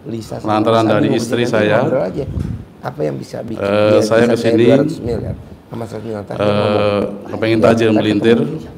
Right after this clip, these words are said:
Speaker 1: Ya.
Speaker 2: usahanya lancar, eh, menjadi suami yang,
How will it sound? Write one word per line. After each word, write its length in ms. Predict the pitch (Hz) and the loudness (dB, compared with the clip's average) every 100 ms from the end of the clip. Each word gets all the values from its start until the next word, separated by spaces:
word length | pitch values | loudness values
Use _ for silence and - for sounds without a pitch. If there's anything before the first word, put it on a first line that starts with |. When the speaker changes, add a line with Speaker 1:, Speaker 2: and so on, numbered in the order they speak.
| - | -16
Speaker 1:
Ya. 120 | - - - - - - | -14 -8 -6 -6 -4 -2
Speaker 2:
usahanya 540 | 135 113 113 107 110 110 | 0 0 0 2 2 2
lancar, 420 | 107 104 110 113 139 - - - - - - - - - - - - - - | 0 0 2 2 0 -8 -12 -20 -18 -18 -16 -18 -20 -20 -20 -20 -20 -20 -8
eh, 280 | 101 107 110 | -2 0 2
menjadi 280 | 117 113 117 | 2 2 0
suami 400 | 113 117 110 113 | 2 2 4 2
yang, 400 | 110 104 104 101 | 2 0 -4 -6